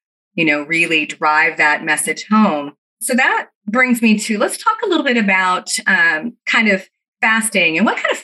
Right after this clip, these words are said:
fasting errors are people making? Because I think there, like you, we said, there's a lot of, there's a lot of different types of fasting. And then there's a lot of different recommendations out there that I think just people struggle to understand.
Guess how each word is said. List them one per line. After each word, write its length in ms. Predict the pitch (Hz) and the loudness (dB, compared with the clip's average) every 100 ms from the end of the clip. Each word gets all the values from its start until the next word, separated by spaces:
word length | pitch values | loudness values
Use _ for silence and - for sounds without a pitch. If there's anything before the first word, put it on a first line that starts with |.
| - | -2
fasting 520 | 196 196 196 233 202 | 0 2 0 -2 0
errors 340 | 190 196 196 196 | 2 2 2 0
are 320 | 196 226 240 | 0 0 2
people 260 | 233 196 | 0 0
making? 500 | 170 135 - - - 196 | -4 -4 -6 -10 -6 -2
Because 200 | 208 208 | 0 0
I 80 | |
think 360 | 202 240 220 - | 0 0 0 0
there, 300 | - - 240 | 0 0 -2
like 160 | 190 185 | -6 -6
you, 60 | 196 - - | -8 -14 -8
we 100 | 190 | -6
said, 320 | - 320 160 | 0 0 0
there's 200 | 214 214 | -2 -2
a 40 | |
lot 280 | 214 214 214 | 0 2 2
of, 220 | 208 196 - _ - - - | 0 -2 -6 _ -20 -14 -2
there's 140 | 240 | 0
a 60 | 220 | 2
lot 180 | 226 240 | 2 2
of 180 | 202 | 0
different 480 | 202 214 208 208 196 | 0 -2 0 -2 -2
types 440 | - 185 208 - 208 | -4 -2 -2 -2 -6
of 120 | 202 | -4
fasting. 580 | 202 202 202 - 202 196 | -2 0 -2 -2 0 0
And 80 | 180 | 0
then 80 | |
there's 160 | 180 175 | -2 -2
a 80 | 180 | 0
lot 160 | 185 180 | 0 -2
of 60 | |
different 280 | 185 - - | -6 -8 -4
recommendations 800 | 170 170 165 180 220 226 202 190 | -4 -4 -4 0 0 0 -4 0
out 280 | 170 160 - | 0 -2 -2
there 420 | 165 156 151 156 _ | 2 2 0 -4 _
that 400 | 180 170 160 151 - _ _ _ _ | 0 2 2 0 -8 _ _ _ _
I 80 | 170 | -2
think 220 | 202 196 _ _ _ _ | 0 -2 _ _ _ _
just 260 | 190 196 - | -4 -2 -2
people 240 | 208 196 | -2 -2
struggle 460 | - 202 196 143 - - | -4 -2 -2 -4 -8 -8
to 80 | 180 | -6
understand. 640 | 165 156 - 165 123 107 | -6 -8 -6 -6 -6 -10